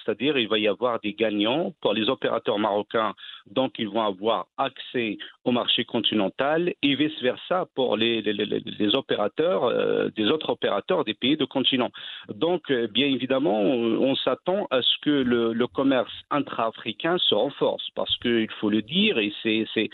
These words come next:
c'est, c'est déplorable de le rappeler, parce que malgré tous les efforts qui ont été consentis par le passé, les échanges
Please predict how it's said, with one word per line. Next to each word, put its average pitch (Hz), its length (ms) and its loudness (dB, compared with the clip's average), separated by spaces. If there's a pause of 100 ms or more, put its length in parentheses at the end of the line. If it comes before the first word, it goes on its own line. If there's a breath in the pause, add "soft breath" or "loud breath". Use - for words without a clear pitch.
(340 loud breath)
c'est, 120 240 0
c'est 120 80 0
déplorable 139 720 0
de 127 80 0
le 120 100 2
rappeler, 107 400 0
parce - 340 -4
que 127 200 0 (240 loud breath)
malgré 151 420 0
tous 156 160 0
les 139 240 0
efforts 127 200 -2 (160)
qui - 80 -10
ont 123 80 -6
été 127 260 -2
consentis 110 600 -2
par 95 180 0
le 92 120 -4
passé, 185 520 0 (240 loud breath)
les 120 240 0
échanges 135 320 0